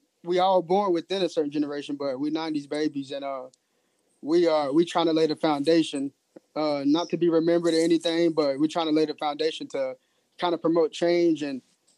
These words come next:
I mean, we just feel like it's a shift coming, you know? We just feel like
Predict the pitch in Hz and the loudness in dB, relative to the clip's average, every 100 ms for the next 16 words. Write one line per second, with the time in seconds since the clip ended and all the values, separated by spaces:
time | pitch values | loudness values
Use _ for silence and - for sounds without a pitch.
0 | _ - 196 208 208 214 202 190 175 170 | _ -6 -4 -2 -2 -4 -2 0 0 -4
1 | 151 - 214 208 - 147 127 127 139 147 | -4 0 0 0 -2 -4 -4 -4 -2 0
2 | 151 160 156 170 165 147 | -2 -2 -2 0 0 0